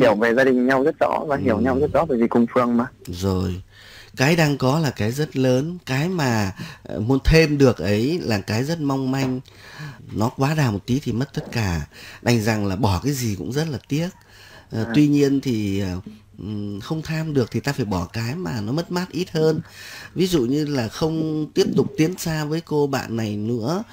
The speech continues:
Speaker 2: thì mình cũng thấy buồn buồn, cũng thấy một chút gì đấy như mất mát. Nhưng so với cái mất mát cả một gia đình, mất mát cả một,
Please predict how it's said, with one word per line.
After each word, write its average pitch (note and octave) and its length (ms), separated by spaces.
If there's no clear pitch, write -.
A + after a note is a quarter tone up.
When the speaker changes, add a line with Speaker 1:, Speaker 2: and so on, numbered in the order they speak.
Speaker 2:
thì B2+ 120
mình A#2 220
cũng B2 180
thấy D3+ 180
buồn C3 320
buồn, A2+ 240
cũng B2 220
thấy D#3+ 440
một C#3+ 220
chút F3+ 240
gì C3+ 140
đấy A#2+ 220
như D#3+ 240
mất E3 140
mát. E3+ 280
Nhưng G3 360
so F3 300
với E3+ 120
cái F#3 120
mất G3 180
mát F#3+ 240
cả B2 180
một A2+ 120
gia D3 180
đình, B2 420
mất - 200
mát - 220
cả A2+ 240
một, C3 220